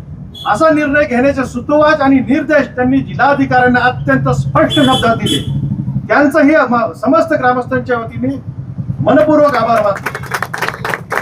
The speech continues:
यानंतर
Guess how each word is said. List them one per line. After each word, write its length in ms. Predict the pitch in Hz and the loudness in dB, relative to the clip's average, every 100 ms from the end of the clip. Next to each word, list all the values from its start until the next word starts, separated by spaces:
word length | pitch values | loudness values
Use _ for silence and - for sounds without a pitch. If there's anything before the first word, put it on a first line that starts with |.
| - - - - - - - - - - - - - - - | -6 -10 -10 -12 -12 -12 -12 -16 -16 -12 -10 -10 -14 -6 2
यानंतर 680 | 196 254 262 240 277 285 | 4 4 2 2 2 2